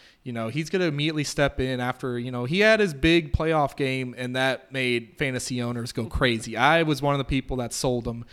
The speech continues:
But also, you're talking about a guy who's gonna step in and be wide receiver two in Buffalo in that heavy pass offense with Josh Allen. You know, what's not to like?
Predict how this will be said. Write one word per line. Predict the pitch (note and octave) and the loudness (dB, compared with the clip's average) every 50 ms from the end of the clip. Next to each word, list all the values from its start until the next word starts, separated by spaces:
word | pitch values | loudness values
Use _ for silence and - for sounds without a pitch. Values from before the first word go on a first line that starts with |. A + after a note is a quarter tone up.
| - - - - - - - - - - | -18 -18 -18 -18 -18 -20 -20 -18 -14 -4
But | C3 A#2+ D3 C#3+ C#3 C#3 - - - - - | 2 4 6 6 6 4 0 -8 -8 2 6
also, | C#3+ D#3 F#3 F#3+ F3+ - - - C3+ B2 A#2 A2+ A2 G#2+ G#2+ - - - _ _ _ _ _ _ _ _ _ _ - | 8 8 8 8 6 4 2 2 2 2 2 0 -2 -4 -6 -8 -12 -18 _ _ _ _ _ _ _ _ _ _ 0
you're | E3+ F#3 | 0 2
talking | - A3 G#3 | 2 2 2
about | G3 F#3+ E3+ | 2 0 0
a | D3+ | 0
guy | D3+ D#3+ E3 E3 | 0 2 2 2
who's | D#3 D#3+ C#3+ | 2 2 0
gonna | - D3+ C3+ | 0 -4 -6
step | - - D3 C3 B2+ - | -2 0 0 0 0 0
in | C#3 D3 D3+ | 0 -2 0
and | C3+ A#2+ | -2 -2
be | A#2+ A#2 | -2 0
wide | A#2+ A#2 A#2 A#2 | 0 0 -2 -2
receiver | A2+ - - B2 A#2 A2 G#2+ | -4 -4 -2 -2 -4 -4 -6
two | - - - C3+ C#3 C#3+ | -6 -4 0 2 4 4
in | B2 A#2 | 2 2
Buffalo | G#2+ B2 C3 C#3 - - B2 A#2 A2+ | 2 2 0 2 0 -2 -2 -2 -2
in | A#2 A#2 | -2 -2
that | A#2+ B2 B2 - | -2 -2 -2 0
heavy | B2 C#3 C3 B2+ A#2+ | 0 0 0 2 4
pass | - - C3 B2 A#2+ A#2 - | 4 6 6 4 4 2 2
offense | B2 A#2 C3+ D#3+ - - B2 A#2 - - | 2 2 2 2 2 -2 -6 -6 -6 -6
with | A#2 | -4
Josh | - B2+ B2 B2 B2+ - - | 0 2 2 2 2 0 0
Allen. | D3 E3+ E3+ C3 A2+ A2+ A2+ | 0 2 0 0 -2 -6 -8
You | A2+ B2+ C3 | -6 -6 -4
know, | B2+ B2 A#2+ B2 | -2 -2 0 0
what's | B2 C#3+ D3+ - - | 2 2 0 2 2
not | D#3 C#3 C#3 - | 2 2 2 0
to | - | -2
like? | A2 A#2 C#3+ C#3 G#2+ - - - | 0 2 2 2 0 -2 -8 -16